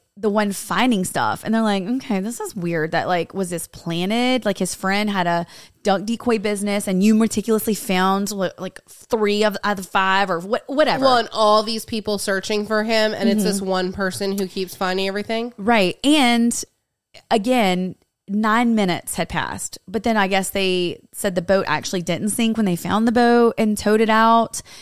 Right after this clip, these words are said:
Speaker 1: It wasn't sinking. Like, there's so much information, so you kinda have to take it for what it's worth.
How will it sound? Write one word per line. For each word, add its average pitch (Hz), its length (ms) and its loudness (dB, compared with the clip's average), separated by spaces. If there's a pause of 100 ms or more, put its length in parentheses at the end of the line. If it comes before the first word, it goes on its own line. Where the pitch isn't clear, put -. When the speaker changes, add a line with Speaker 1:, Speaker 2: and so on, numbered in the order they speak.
(160)
Speaker 1:
It 180 140 -4
wasn't 196 460 0
sinking. 262 560 2
Like, 254 160 2
there's 277 180 2
so 240 560 0
much 220 400 0
information, 202 800 -4
so 214 140 -4
you 202 160 -2
kinda 220 280 0
have 220 120 -6
to 214 80 -6
take 196 220 -4
it 208 60 -2
for 196 120 -2
what 185 120 2
it's 175 140 -4
worth. 180 340 0